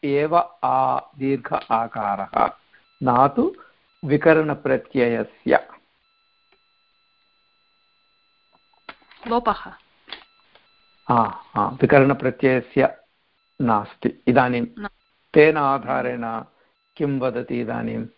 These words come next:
Speaker 2: आ, इत्युक्ते विकरणप्रत्ययः नास्ति चेत् अ,
Speaker 1: हम्म।
Speaker 2: अदादिगणे अपि च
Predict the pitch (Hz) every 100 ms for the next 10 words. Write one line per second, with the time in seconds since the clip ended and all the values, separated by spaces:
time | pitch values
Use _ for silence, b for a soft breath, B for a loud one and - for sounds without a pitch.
0 | _ _ _ _ - 214 220 220 214 -
1 | - 220 233 247 - 285 339 339 254 247
2 | 226 226 226 214 - 214 214 208 202 196
3 | 190 - 202 190 185 b b b b _
4 | - - 214 208 196 - - - - 226
5 | 277 - b b b _ - 196 196 190
6 | - 254 226 208 214 214 233 226 233 262
7 | 330 - _ - 196 190 - 220 202